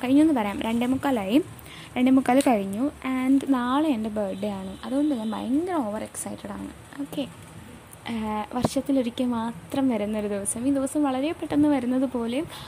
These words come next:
വളരെ പെട്ടെന്ന് അവസാനിക്കുന്നത് പോലെ എനിക്ക് തോന്നാറുണ്ട്. ലൈക്ക്, എൻ്റെ ബർത്ത്ഡേ കഴിഞ്ഞ് പോയി കഴിഞ്ഞാൽ പിന്നെ എനിക്ക്, ഓ, ആ വർഷത്തെ എല്ലാ എക്സൈറ്റ്മെൻറ്റും കഴിഞ്ഞെന്ന് തോന്നും. പക്ഷേ, ഏഹ്, ഒരു ന്യൂ ഇയർ വന്നു കഴിയുമ്പോൾ എനിക്ക് അപ്പം തന്നെ, "ഹായ്, ജൂൺ വരാറായി, ജൂൺ വരാറായി,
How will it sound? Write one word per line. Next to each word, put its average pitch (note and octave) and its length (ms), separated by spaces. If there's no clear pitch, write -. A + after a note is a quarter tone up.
വളരെ C#4 400
പെട്ടെന്ന് C#4+ 240
അവസാനിക്കുന്നത് A#3+ 640
പോലെ B3 280
എനിക്ക് B3+ 280
തോന്നാറുണ്ട്. G#3+ 680
ലൈക്ക്, C4 180
എൻ്റെ D#4 240
ബർത്ത്ഡേ C#4+ 280
കഴിഞ്ഞ് D#4+ 280
പോയി C4+ 100
കഴിഞ്ഞാൽ C4 260
പിന്നെ A#3 220
എനിക്ക്, G3+ 280
ഓ, A3+ 200
ആ G#3+ 140
വർഷത്തെ B3 440
എല്ലാ A3+ 280
എക്സൈറ്റ്മെൻറ്റും A3+ 720
കഴിഞ്ഞെന്ന് G#3+ 440
തോന്നും. G#3 360
പക്ഷേ, D#4 380
ഏഹ്, A3+ 180
ഒരു C#4+ 160
ന്യൂ D4+ 280
ഇയർ D#4 180
വന്നു B3+ 240
കഴിയുമ്പോൾ A#3 220
എനിക്ക് A#3 160
അപ്പം A#3+ 400
തന്നെ, A3 160
"ഹായ്, A3 260
ജൂൺ A#3+ 380
വരാറായി, G#3+ 380
ജൂൺ A#3 300
വരാറായി, G#3 540